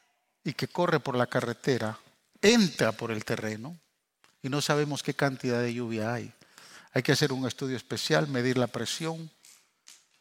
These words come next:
eh, y hay que hacer un estudio, un ingeniero ambiental tiene que hacer ese estudio. Aparte de eso, necesitamos un estudio de estructuras, necesitamos un estudio de, de, de muros de contención.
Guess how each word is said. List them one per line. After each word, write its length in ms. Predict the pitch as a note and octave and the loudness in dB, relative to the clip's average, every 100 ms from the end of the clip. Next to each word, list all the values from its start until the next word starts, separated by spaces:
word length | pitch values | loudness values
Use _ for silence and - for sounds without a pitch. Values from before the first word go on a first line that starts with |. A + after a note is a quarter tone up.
| _ _ _ | _ _ _
eh, 360 | B2 A2+ G#2 G#2+ - - _ _ - | -4 -2 -4 -8 -12 -20 _ _ 2
y 80 | D#3 | 4
hay 60 | |
que 100 | G3+ | 6
hacer 180 | E3 F#3+ | 6 4
un 140 | E3+ D#3 | 2 0
estudio, 460 | - A3 F3 B2 | -2 -4 -2 -2
un 160 | A#2+ C3 | 0 0
ingeniero 640 | C3+ C#3 C#3+ C#3 C3+ E3 - _ _ _ _ _ _ - | 2 2 4 4 2 -2 -8 _ _ _ _ _ _ -2
ambiental 600 | C3 C3 C3 B2 E3 D3 | -2 2 0 2 2 2
tiene 260 | - C3 A#2+ | 2 0 0
que 120 | C3 | -2
hacer 340 | - - D3+ B2+ | 0 0 0 -2
ese 140 | B2 B2 | -6 -6
estudio. 460 | - C3 A2+ G#2+ | -8 -10 -8 -8
Aparte 440 | G#2+ - B2 - C#3 | -8 -2 0 2 2
de 100 | C#3 | 2
eso, 160 | C3+ | 0
necesitamos 680 | E3 C3+ B2 A#2+ B2 B2+ B2 | -2 -2 -2 -2 -2 -2 -2
un 140 | C3 | -4
estudio 420 | B2+ - C#3+ C3+ B2+ | -4 -6 -10 -6 -4
de 100 | A2+ | -4
estructuras, 960 | - B2+ A2 - D#3 D#3 D3 - - - _ - - - - - - | -6 -12 -14 -12 -8 -6 -6 -8 -12 -16 _ -20 -20 -20 -20 -14 -2
necesitamos 460 | B2+ A#2+ C3 C3 C3+ | 0 4 2 2 -4
un 80 | |
estudio 500 | B2 - - C3 B2+ | -6 -6 -4 -2 -2
de, 260 | A2+ A2 G#2 _ - - _ - | -2 -2 -4 _ -20 -20 _ -6
de, 600 | A#2 B2+ A#2 A2+ G#2+ B2 | 4 6 6 2 -2 -2
de 120 | B2+ | -2
muros 260 | B2 B2 B2 | -2 -4 -4
de 100 | A#2 | -4
contención. 800 | A#2+ G#2+ A2+ G#2 - D3 E3 | -6 -8 -8 -8 -10 -10 -12